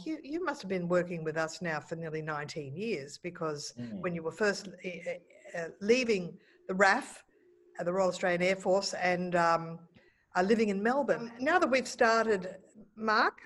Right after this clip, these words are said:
Speaker 1: um, what would you say, what's the first thing you've observed that covid has changed culture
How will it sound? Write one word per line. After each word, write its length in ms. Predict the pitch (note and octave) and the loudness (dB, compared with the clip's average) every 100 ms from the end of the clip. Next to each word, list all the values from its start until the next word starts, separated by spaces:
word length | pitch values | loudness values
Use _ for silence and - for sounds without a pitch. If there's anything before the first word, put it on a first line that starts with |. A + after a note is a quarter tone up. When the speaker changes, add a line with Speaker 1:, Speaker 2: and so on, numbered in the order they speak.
| - | 0
Speaker 1:
um, 300 | A#3+ A#3 A#3 - A#3+ | 2 2 0 -2 2
what 220 | G4+ G4 | 2 2
would 220 | C#4+ A#3 | -2 0
you 220 | B3+ B3+ | -2 -2
say, 880 | A#3 - A3+ G#3 F3+ E3 F#3 D4+ F4+ - _ _ _ _ _ _ _ | -2 2 6 6 6 4 2 0 -4 -12 _ _ _ _ _ _ _
what's 360 | C#4 F4+ - - | 0 0 -2 -4
the 100 | C4+ | -4
first 960 | - - B3 B3 B3 B3 - - - - _ _ _ _ _ | -2 6 8 10 8 4 -6 -10 -14 -16 _ _ _ _ _
thing 200 | C4+ A#3 | 2 4
you've 300 | A#3 B3+ A#3 | 4 2 4
observed 800 | A3+ F#3 F#3+ F3+ E3 E3 F3 F3 | 4 4 4 4 4 0 -4 -2
that 240 | G3 - - _ _ _ _ | -2 -2 -18 _ _ _ _
covid 540 | - C4 C4 B3 A#3+ G#3 | 0 8 8 10 6 6
has 240 | G#3 G3 | -4 -6
changed 640 | - G#3 G3+ G3 G3+ F#3 - | -8 0 0 0 -4 -8 -10
culture 720 | - G#3 G3+ - G3+ F#3 | -2 -2 -2 -2 2 2